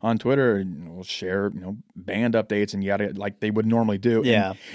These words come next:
Speaker 1: so many of the comments were negative, like, "Oh my God, you guys are gonna tweet?" And they're just like, "Yeah, we are, you fucking idiot." I mean,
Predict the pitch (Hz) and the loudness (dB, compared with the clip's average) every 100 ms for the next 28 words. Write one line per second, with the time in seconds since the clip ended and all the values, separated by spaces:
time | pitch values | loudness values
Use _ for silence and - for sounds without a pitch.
0 | - - - 185 180 196 170 147 113 - | -16 -8 -2 2 4 4 4 4 2 2
1 | 117 107 98 - 110 104 98 90 92 95 | 2 2 0 0 2 2 0 -4 -4 2
2 | 135 135 120 123 120 120 123 127 117 113 | 4 4 2 2 2 0 2 2 2 2
3 | 120 110 95 _ _ - - 135 123 123 | 2 2 -2 _ _ -20 -14 -4 0 2
4 | 170 - - _ - 117 127 117 131 110 | 0 -4 -20 _ -2 2 2 2 2 0
5 | _ _ _ _ - 117 143 147 123 110 | _ _ _ _ -4 2 4 4 4 2
6 | 101 127 107 110 107 120 131 - 107 110 | 0 -2 0 0 2 2 0 -4 -2 0
7 | 101 | -2